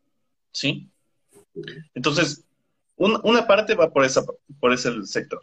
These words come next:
la de la, la de las... Lo de los imprevistos, porcentaje de imprevistos. Otra parte, vamos a ir en cambio ahí hacia la parte del cronograma,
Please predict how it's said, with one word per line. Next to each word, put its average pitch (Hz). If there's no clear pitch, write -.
la 107
de 107
la, 101
la 117
de 110
las... -
Lo 123
de 127
los 123
imprevistos, 113
porcentaje 120
de 107
imprevistos. -
Otra -
parte, -
vamos 170
a 170
ir 170
en 160
cambio 156
ahí 156
hacia 139
la 127
parte 147
del 143
cronograma, 117